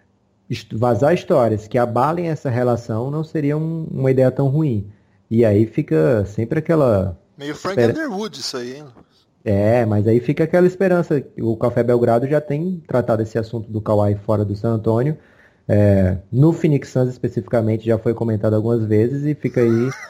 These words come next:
Speaker 1: <laughs> Dessa vez, já que esse cara tá dando problema, acho que a gente não vai nem mandar o Doncic, hein? Vamos ter que mandar, de repente, o Josh Jackson. O San Antonio vai ter que se contentar com isso.
Speaker 2: É, vou ficar quieto depois dessa.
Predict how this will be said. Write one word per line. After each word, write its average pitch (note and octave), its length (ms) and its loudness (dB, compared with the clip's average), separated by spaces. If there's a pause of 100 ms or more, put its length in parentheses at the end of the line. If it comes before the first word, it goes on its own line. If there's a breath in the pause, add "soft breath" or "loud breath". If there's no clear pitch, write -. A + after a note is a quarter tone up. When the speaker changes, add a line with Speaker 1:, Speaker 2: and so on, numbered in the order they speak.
(200)
Speaker 1:
<laughs> - 960 -10
Dessa C3+ 380 2
vez, C3+ 380 2
já C#3 180 2
que D#3+ 120 -4
esse D#3+ 180 -8
cara C3 260 0
tá C3 100 -4
dando B2+ 220 -6
problema, A#2+ 420 -2
acho C#3+ 120 -4
que D#3 60 -2
a - 20 -2
gente D3 220 -6
não D#3 60 -4
vai C3+ 120 2
nem C3 100 0
mandar E3+ 240 0
o G3+ 40 -2
Doncic, D3+ 440 -4
hein? D3+ 160 -6
Vamos C3+ 300 -6
ter C3 140 0
que D3 200 -4 (140)
mandar, A2+ 320 2
de G#2+ 100 0
repente, A#2 360 0
o - 20 0
Josh A2 280 0
Jackson. C3 600 0
O C3 40 -6
San B2+ 140 -6
Antonio A#2+ 240 -2
vai C3 120 2
ter C#3 100 -4
que - 80 -16
se - 80 -8
contentar D3+ 440 0
com F#3 140 -4
isso. G#2+ 260 -2 (1400 soft breath)
Speaker 2:
É, A#2+ 200 -12 (460)
vou C3+ 160 -8
ficar E3 160 -6
quieto A2 280 -8
depois A#2 300 -12
dessa. - 160 -12